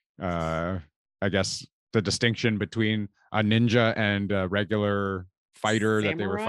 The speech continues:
Speaker 1: fighting or whatever it
Speaker 2: Yeah.
Speaker 1: was. So yeah, that was, uh, that was it. So I'm kinda out of questions here. I'm kinda, we went through about fifty-one of them. I skipped a few.
Speaker 2: Seriously?
Speaker 1: Yeah, we, I skipped a
Speaker 2: Wow,
Speaker 1: few
Speaker 2: that
Speaker 1: of
Speaker 2: went fast.
Speaker 1: them. Uh, so that was, uh, pretty much all of the ones that we were gonna go through. If you didn't notice,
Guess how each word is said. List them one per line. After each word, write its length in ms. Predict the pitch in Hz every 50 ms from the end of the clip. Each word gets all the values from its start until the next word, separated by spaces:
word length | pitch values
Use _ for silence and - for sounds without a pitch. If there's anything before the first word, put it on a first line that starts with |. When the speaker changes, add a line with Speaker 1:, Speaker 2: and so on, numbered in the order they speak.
| 107 113
Speaker 1:
fighting 340 | 117 113 123 120 117 120 110
or 100 | 92 87
whatever 380 | 85 90 92 98 98 101 104
it 40 | 101
Speaker 2:
Yeah. 40 | 90
Speaker 1:
was. 240 | 117 127 147 160 151 -
So 120 | - 95
yeah, 200 | 92 92 82 85 - _ _ _ -
that 100 | 95 95
was, 320 | 92 92 90 85 85 85
uh, 320 | 92 87 85 87 87 85 87 -
that 80 | - 92
was 140 | 92 87
it. 180 | 95 90 - -
So 320 | - 175 170 175 170 156 _ _ _ _ _ -
I'm 120 | 143 160
kinda 180 | 160 190 185 190
out 100 | 196 196
of 60 | 196
questions 400 | - 190 190 185 - 202 190 170 -
here. 120 | 143 127
I'm 120 | 113 110
kinda, 240 | - 127 123 123 123
we 120 | 120 123 123
went 160 | 127 127 120
through 160 | - 135 127
about 240 | 123 117 117 113 -
fifty-one 420 | - 120 - - 120 104 110 113 113
of 60 | 110
them. 200 | 117 113 113 110
I 100 | 104 104
skipped 340 | - - - - 107 - -
a 40 |
few. 240 | - - - 107 107 107 107
Speaker 2:
Seriously? 440 | 107 247 294 359 403 392 - 480 508 554 554 - _ _ _
Speaker 1:
Yeah, 200 | 113 107 104 104
we, 240 | 101 104 107 104 123 -
I 120 | - 113 113
skipped 320 | - - - 135 - -
a 40 | 139
Speaker 2:
Wow, 80 | - -
Speaker 1:
few 100 | 113 113
Speaker 2:
that 60 | 117
Speaker 1:
of 180 | 117 110 95 107
Speaker 2:
went 120 | 107 98 92
fast. 140 | 92 110
Speaker 1:
them. 140 | 123 135 127 - - - _ -
Uh, 320 | 92 98 95 90 90 87
so 240 | 87 - - 107 95
that 120 | 92 90 82
was, 240 | 98 92 85 85 98
uh, 340 | 90 87 85 82 82 82 80 -
pretty 160 | - 98 92
much 420 | 92 92 90 - - - - - - -
all 140 | 92 90 90
of 80 | 90 82
the 80 | 90
ones 260 | 90 90 87 90 87 85
that 180 | 90 78 - -
we 140 | 95 92 90
were 100 | 90 85
gonna 180 | 92 90 85
go 200 | 78 - 92 92
through. 280 | - - 113 110 113 113 - - - - _ -
If 160 | 123 127 -
you 100 | 131 120
didn't 400 | 101 82 131 151 170 208 196 175 139
notice, 640 | 123 113 107 104 101 104 143 160 - - - -